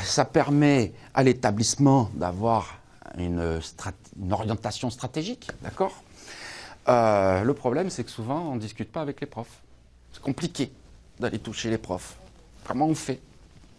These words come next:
On rame. Moi, je suis désespéré de voir ces N C U, hein, les nouveaux cursus à l'université, qui ont eu des enveloppes de dix à quinze millions d'euros, où on a fait des super mooc, des super trucs.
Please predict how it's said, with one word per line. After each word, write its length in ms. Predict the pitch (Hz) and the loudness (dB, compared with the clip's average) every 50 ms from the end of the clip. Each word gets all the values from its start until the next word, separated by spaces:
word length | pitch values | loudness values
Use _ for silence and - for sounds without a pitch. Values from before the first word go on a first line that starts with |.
| - - - - - - - - - - - _ - - - - - | -20 -20 -20 -20 -20 -20 -20 -20 -20 -20 -20 _ -20 -20 -20 -16 -8
On 60 | - 127 | -8 -6
rame. 280 | 104 107 117 117 113 - - - - - _ - - _ - | -4 -4 -4 -4 -6 -8 -14 -20 -20 -20 _ -20 -20 _ -10
Moi, 120 | - 92 107 | -4 -4 -4
je 60 | - | -4
suis 80 | - | -4
désespéré 600 | 95 90 110 104 113 113 - - - 98 98 151 165 | -4 -4 -2 -2 -2 -4 -4 -4 -6 -2 0 0 0
de 80 | 135 | 2
voir 220 | 131 110 120 110 - | 0 2 2 0 -2
ces 140 | - - 104 | -2 -4 -2
N 160 | 98 110 113 | 0 0 0
C 200 | - - - 110 | -2 -2 -2 0
U, 220 | 113 151 190 208 - - - - - | 0 0 -2 -4 -8 -18 -20 -18 -10
hein, 60 | - | -6
les 100 | 90 90 | -6 -2
nouveaux 240 | 90 107 117 131 110 | -2 0 0 -2 -2
cursus 400 | - - 110 - - 113 - - | -2 -4 -8 -6 -8 -10 -8 -6
à 60 | 95 | -6
l'université, 640 | 95 101 104 98 98 98 - - 110 - - 175 190 | -4 -4 -2 -2 -2 -4 -6 -8 -8 -2 -2 -2 -2
qui 80 | - - | -2 -4
ont 80 | 101 | -4
eu 60 | 98 | -2
des 180 | 95 101 92 - | -2 -4 -2 -2
enveloppes 320 | 110 95 104 117 117 113 | -2 -2 -2 -2 -2 -2
de 80 | 101 95 | -2 -4
dix 240 | 92 90 117 104 - | -4 -4 -6 -8 -8
à 60 | 101 | -10
quinze 240 | - - 101 90 90 | -8 -8 -10 -8 -6
millions 260 | 98 101 98 101 98 | -6 -6 -6 -6 -6
d'euros, 340 | 101 101 95 107 143 - - - - - - - - - - - - | -4 -4 -4 -4 -4 -6 -8 -14 -20 -20 -20 -20 -20 -20 -16 -10 -6
où 100 | 101 113 | -4 -2
on 40 | 107 | -2
a 60 | 101 | -2
fait 140 | - - 117 | 0 0 2
des 120 | 90 87 | 2 2
super 840 | - - - - - - 277 349 320 294 - - - - - - - | 0 -2 -8 -6 -6 -4 -2 -2 -2 -2 -4 -4 -4 -4 -4 -4 -4
mooc, 500 | 147 165 220 240 226 226 233 220 220 - - | -2 0 2 2 4 2 2 0 -2 -2 2
des 180 | - 165 156 | 4 4 4
super 600 | 147 - - - - 226 202 - - 156 - - | 4 2 -4 -2 -2 -2 -2 0 -2 -2 -4 -4
trucs. 440 | - - 196 - - - - - - | -6 -6 -6 -6 -6 -14 -20 -20 -20